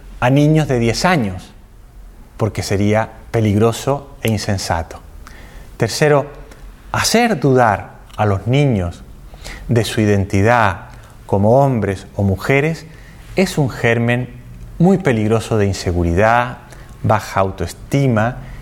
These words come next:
y de muchas dificultades psicológicas, porque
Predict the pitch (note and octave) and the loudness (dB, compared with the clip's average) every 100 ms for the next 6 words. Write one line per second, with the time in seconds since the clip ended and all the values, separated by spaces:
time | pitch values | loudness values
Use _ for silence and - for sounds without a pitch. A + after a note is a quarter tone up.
0 | - D#3 E3 G#3+ D#4 D#4 A3+ D#3+ - B2 | -2 2 4 4 2 2 -2 -2 -4 -2
1 | A#2 A2+ D#3 F3 E3 - G#2 A#2+ B2+ F#2 | -2 0 0 0 0 -2 2 2 0 -6
2 | - F2 - - - - - - - B3+ | -6 -8 -8 -12 -10 -10 -10 -4 2 2
3 | A#3+ - - C#3+ G3+ | 2 0 0 0 0